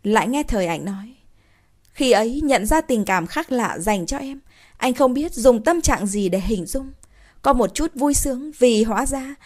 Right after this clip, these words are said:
anh vốn dĩ không phải loại người vô tình. Có một chút hờn ghen, nhưng phần nhiều là ghê tởm chính mình. Anh là thần quan, là người sẽ kế thừa đại thần quan cung phụng trước thần, nhưng lại có ý nghĩ không trong sạch. Trong lòng anh lại có thể tồn tại loại tình cảm không nên có.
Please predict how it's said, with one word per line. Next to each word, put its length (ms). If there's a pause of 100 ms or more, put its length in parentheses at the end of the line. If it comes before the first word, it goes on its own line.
(220)
anh 220
vốn 220
dĩ 180
không 200
phải 220
loại 220
người 240
vô 220
tình. 300 (880)
Có 100
một 220
chút 160
hờn 280
ghen, 400
nhưng 160
phần 260
nhiều 280
là 220
ghê 200
tởm 260
chính 300
mình. 160 (680)
Anh 220
là 100
thần 280
quan, 320
là 160
người 220
sẽ 140
kế 220
thừa 240
đại 180
thần 240
quan 260
cung 200
phụng 260
trước 200
thần, 260 (400)
nhưng 180
lại 140
có 160
ý 160
nghĩ 180
không 240
trong 220
sạch. 240 (520)
Trong 160
lòng 260
anh 240 (260)
lại 140
có 140
thể 180
tồn 260
tại 200
loại 220
tình 280
cảm 220
không 220
nên 180
có. 260